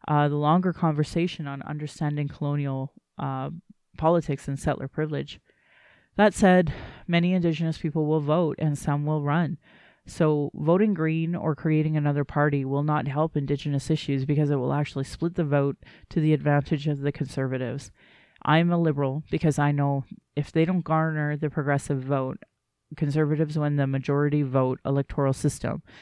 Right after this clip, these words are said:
and create more policies that benefit non-Indigenous at the death of Indigenous, as we've seen in Rona Ambrose cuts to women programming, violence prevention programs,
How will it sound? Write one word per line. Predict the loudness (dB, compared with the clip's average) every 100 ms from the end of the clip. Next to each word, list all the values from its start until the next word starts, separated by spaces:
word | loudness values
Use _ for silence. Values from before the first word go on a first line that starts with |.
| -18 -6
and | -4
create | 2 4 4
more | 2 2 2
policies | 2 2 2 2 0 2
that | 0 2
benefit | -2 -2 -4
non-Indigenous | 0 2 2 2 0 0 -2 -2 -2
at | -4
the | -4
death | 0 0 0 -4
of | -4
Indigenous, | -2 -2 -2 -2 -2 -2 -2
as | -4
we've | -4 -4
seen | -4 -4 -2
in | -4 -6 -12 -20 -20 _
Rona | 2 4 4 4
Ambrose | 4 4 4 2 2
cuts | -2 -2 -4
to | -4 0
women | 0 0 0
programming, | 4 4 6 6 4 4
violence | 2 2 2
prevention | 0 -2 0 -2 -2
programs, | -2 0 0 0 0 -2